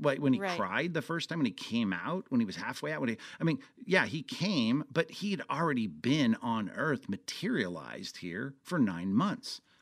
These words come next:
Speaker 2: Right.
Speaker 1: in an embryonic stage. So, yeah, of course, I'm, I'm gonna agree. When is the
Speaker 2: <laughs>
Speaker 1: technical second coming of Christ? Zechariah fourteen, which parallels to, to Revelation nineteen. His feet are gonna touch the Mount of Olives. That's the technical,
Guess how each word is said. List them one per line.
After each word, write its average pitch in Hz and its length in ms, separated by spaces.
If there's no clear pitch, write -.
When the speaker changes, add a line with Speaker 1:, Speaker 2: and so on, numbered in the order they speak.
Speaker 2:
Right. 165 180
Speaker 1:
in 151 100
an - 60
embryonic 127 640
stage. - 500
So, 139 260
yeah, 131 220
of 131 120
course, 190 400
I'm, 151 200
I'm 165 160
gonna 143 200
agree. 104 360
When 143 200
is 370 160
the 120 80
Speaker 2:
<laughs> - 100
Speaker 1:
technical 156 540
second 156 340
coming 160 280
of - 60
Christ? 160 320
Zechariah 143 440
fourteen, 98 440
which - 340
parallels 135 500
to, 123 200
to 117 120
Revelation 123 520
nineteen. 101 400
His 185 160
feet 135 320
are 123 40
gonna 110 200
touch - 280
the - 60
Mount 87 220
of 80 80
Olives. 78 160
That's 151 160
the - 120
technical, 139 680